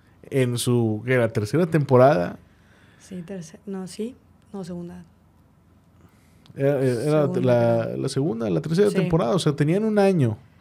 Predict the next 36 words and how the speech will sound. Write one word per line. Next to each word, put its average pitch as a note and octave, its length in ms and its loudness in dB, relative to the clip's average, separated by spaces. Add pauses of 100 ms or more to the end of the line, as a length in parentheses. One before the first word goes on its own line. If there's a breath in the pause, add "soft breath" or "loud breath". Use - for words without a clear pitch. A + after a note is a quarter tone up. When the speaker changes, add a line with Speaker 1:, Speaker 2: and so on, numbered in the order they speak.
(1600 soft breath)
Speaker 1:
Y B2 560 2 (840)
cuando, B2 300 6 (220)
o C3+ 80 2
sea, A#2+ 220 -2 (140)
ya C3 200 6
te C3 100 -2
había B2 120 4
tocado A#2+ 240 -2
jugar A#2 220 2
en A2+ 120 -2
el A2+ 120 -2
estadio, C3 560 6
ya A2+ 120 2
te A2+ 100 -4
había A2 120 -4
tocado A2 220 -8
jugar G#2+ 260 -2
también G#2+ 260 -4
en G#2+ 120 -4
el A2 140 -2
Uni, B2+ 280 -6
Speaker 2:
Ujú. F#3 100 -8 (480 loud breath)
Speaker 1:
pero A#2 200 4
ahí C#3+ 400 2
ya A#2+ 180 0
estaba D#3+ 400 -2
lleno D3+ 280 -2
el D3+ 100 -4
estadio, A2 440 -8 (120)
ya A#2+ 180 2
era F#3+ 100 2
la F3+ 120 0
final C3 380 -8
por C#3+ 140 -6
el A2+ 120 -6
título. G#2+ 440 -12